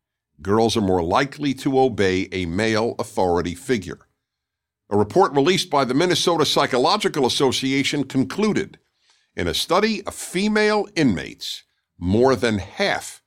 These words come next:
came from a father-absent home." It is therefore ironic that some women are attempting to render the God of Western religious morality less masculine,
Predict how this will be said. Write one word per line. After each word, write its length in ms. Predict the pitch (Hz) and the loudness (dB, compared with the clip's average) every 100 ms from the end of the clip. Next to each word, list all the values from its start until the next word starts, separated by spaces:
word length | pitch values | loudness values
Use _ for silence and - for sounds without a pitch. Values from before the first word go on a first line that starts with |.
| _ _ _ _ | _ _ _ _
came 340 | - 120 110 107 | -4 0 0 -2
from 220 | - 90 | -4 -6
a 80 | 78 | -6
father-absent 1120 | - 120 123 131 127 - 90 - 95 85 - | -4 0 2 2 -2 -4 -6 -4 -6 -8 -8
home." 340 | - 67 53 53 _ _ _ _ _ _ _ _ _ _ _ _ _ - | -6 -6 -8 -16 _ _ _ _ _ _ _ _ _ _ _ _ _ -6
It 40 | 170 | -4
is 120 | 156 | 0
therefore 540 | 214 226 - 214 180 | 0 -2 2 2 4
ironic 800 | 135 113 110 175 180 - - - _ | 2 2 4 2 2 -4 -14 -20 _
that 200 | 113 87 | -14 -8
some 320 | - 170 170 147 | -4 -2 0 0
women 240 | 165 156 | 2 2
are 100 | 113 | 2
attempting 520 | 101 - 170 170 147 | 0 -2 -2 0 -2
to 120 | - | 0
render 420 | 117 117 180 175 143 | 0 2 2 2 2
the 140 | 107 | 0
God 300 | 98 135 170 | 0 2 2
of 100 | 107 | 2
Western 420 | 113 151 - 147 | 0 0 0 0
religious 460 | 131 127 160 156 139 | 0 0 0 -2 0
morality 540 | 123 135 190 185 143 | 0 2 2 2 0
less 260 | 127 151 - | 2 0 0
masculine, 640 | 156 226 - 156 117 98 | -2 0 -2 0 0 0